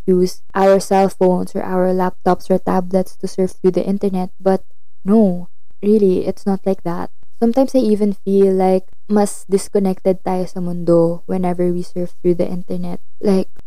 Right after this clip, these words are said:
focus on the people who are in front of you instead of those people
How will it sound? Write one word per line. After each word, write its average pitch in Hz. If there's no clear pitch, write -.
focus 208
on 208
the 196
people 196
who 202
are 196
in 196
front 226
of 226
you 185
instead 196
of 196
those 190
people 180